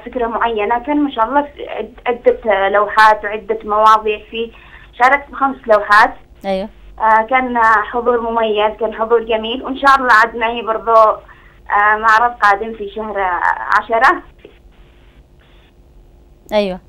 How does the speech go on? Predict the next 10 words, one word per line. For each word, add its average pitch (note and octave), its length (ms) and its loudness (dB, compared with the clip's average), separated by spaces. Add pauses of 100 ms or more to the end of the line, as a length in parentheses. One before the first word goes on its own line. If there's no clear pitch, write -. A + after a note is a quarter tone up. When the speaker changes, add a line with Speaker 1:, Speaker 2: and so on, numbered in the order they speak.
(1040)
Speaker 2:
طيب C4 340 4
دلال، G#3 540 4
بتفكري C4 540 0
إنه، A#3+ 460 2
آه، G#3 640 4 (280)
تستمري B3 800 2
في A3+ 300 -2
المعارض G#3 680 0
وكمان G#3+ 360 -4
تشاركي، A3 560 -2